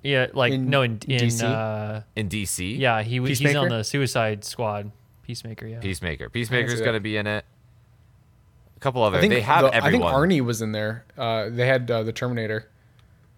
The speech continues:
Speaker 3: Really?
Speaker 1: Oh, really?
Speaker 2: Yeah.
Speaker 1: I just fin-, speaking of Homelander, I just, I just finished Gen Z recently,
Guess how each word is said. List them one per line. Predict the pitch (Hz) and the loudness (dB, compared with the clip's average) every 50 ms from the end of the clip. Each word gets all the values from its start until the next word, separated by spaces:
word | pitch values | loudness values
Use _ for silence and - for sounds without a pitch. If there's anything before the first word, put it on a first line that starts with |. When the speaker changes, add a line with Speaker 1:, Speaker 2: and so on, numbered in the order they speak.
| _ _ _ - - | _ _ _ -18 -14
Speaker 3:
Really? | 65 76 80 80 85 85 92 98 101 | -10 -6 -4 -2 0 0 -2 -2 -2
Speaker 1:
Oh, | 131 | -4
really? | 110 107 107 117 127 | -6 -4 -4 -2 0
Speaker 2:
Yeah. | 120 113 110 104 - - - _ _ _ _ _ - - _ _ _ _ - - - - _ - - - _ _ _ _ _ _ 139 | 0 0 0 -4 -6 -12 -20 _ _ _ _ _ -20 -20 _ _ _ _ -20 -20 -20 -20 _ -20 -20 -20 _ _ _ _ _ _ 2
Speaker 1:
I | 139 156 | 2 2
just | 156 135 180 175 - - | 4 2 2 0 0 -2
fin-, | - - 160 151 | -4 -4 -4 -4
speaking | - - - 139 139 127 127 | -4 -4 -4 -4 -2 -2 -2
of | 117 104 | -2 -2
Homelander, | 110 113 110 110 107 107 107 107 | -2 -2 -2 -2 -4 -4 -6 -6
I | 113 | -6
just, | 113 151 - 147 | -8 -8 -6 -6
I | 143 | -6
just | 135 131 - - - | -6 -6 -10 -6 -4
finished | 143 135 135 127 127 - - | -2 -2 -2 -4 -4 -8 -6
Gen | - 135 127 127 120 | -4 -4 -2 -2 -4
Z | 101 107 104 104 123 143 - - - _ _ - - - - - - | -4 -4 -4 -4 -6 -8 -10 -18 -20 _ _ -20 -20 -20 -20 -18 -12
recently, | 135 135 131 - - - 160 170 165 | -10 -10 -10 -10 -10 -10 -8 -10 -10